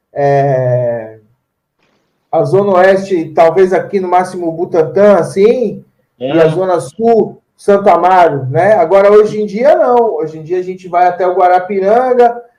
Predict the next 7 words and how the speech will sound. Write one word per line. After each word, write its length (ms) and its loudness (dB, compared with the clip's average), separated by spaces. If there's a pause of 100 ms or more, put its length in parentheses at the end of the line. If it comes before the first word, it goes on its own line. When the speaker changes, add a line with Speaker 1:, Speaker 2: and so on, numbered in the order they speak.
(160)
Speaker 1:
a 120 2
gente 260 -4
vai 220 2
até 280 2
o 220 4
Jardim 520 0
Antártica 840 0